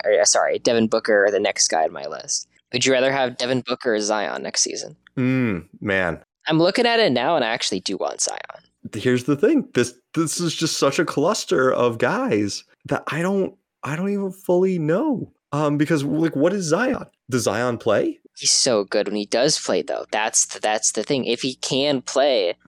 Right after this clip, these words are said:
Speaker 1: he's borderline untradeable.
Speaker 2: So, uh, I was, um, I read Seth Partnow's book, and this is, this is, like, my favorite insight from that book. And it was about, um, kind of the failures of undersized f-,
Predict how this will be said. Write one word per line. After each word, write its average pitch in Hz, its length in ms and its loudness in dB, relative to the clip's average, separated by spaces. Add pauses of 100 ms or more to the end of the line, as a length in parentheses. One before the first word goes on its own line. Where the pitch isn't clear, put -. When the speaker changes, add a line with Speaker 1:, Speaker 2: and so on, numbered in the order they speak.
Speaker 1:
he's - 240 -6
borderline 147 460 0
untradeable. 101 640 -4 (800)
Speaker 2:
So, 131 340 4
uh, 123 260 0 (160)
I 120 120 2
was, 131 360 2 (100)
um, 90 580 -2 (220)
I 117 160 -2
read 147 220 2
Seth - 240 0
Partnow's 90 240 0 (440)
book, - 340 -10
and 101 180 -2
this 143 120 -2
is, 123 340 -2 (220)
this 143 100 -2
is, 180 60 0
like, 156 100 2
my 117 120 2
favorite 101 840 -2
insight 87 500 -6
from 80 240 -6
that 76 220 -8
book. - 380 -10 (180)
And 110 140 -2
it 107 40 0
was 107 140 0
about, 101 420 2 (180)
um, 92 200 -2
kind 135 180 -4
of 139 60 0
the 117 60 0
failures 101 540 2
of 85 100 -4 (140)
undersized 98 680 -2
f-, - 180 -20